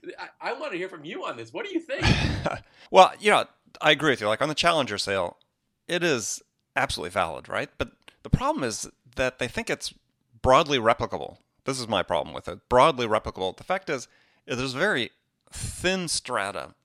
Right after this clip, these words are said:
Speaker 2: of, or stratum of salespeople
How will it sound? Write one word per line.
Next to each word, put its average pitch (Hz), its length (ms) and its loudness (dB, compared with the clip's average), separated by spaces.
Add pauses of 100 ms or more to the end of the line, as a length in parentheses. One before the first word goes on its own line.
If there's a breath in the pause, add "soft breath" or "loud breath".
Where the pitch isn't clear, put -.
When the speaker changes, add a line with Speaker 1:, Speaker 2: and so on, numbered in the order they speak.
Speaker 2:
of, 98 640 0
or 101 80 -6
stratum 95 520 -2
of 104 540 0 (220)
salespeople 123 920 0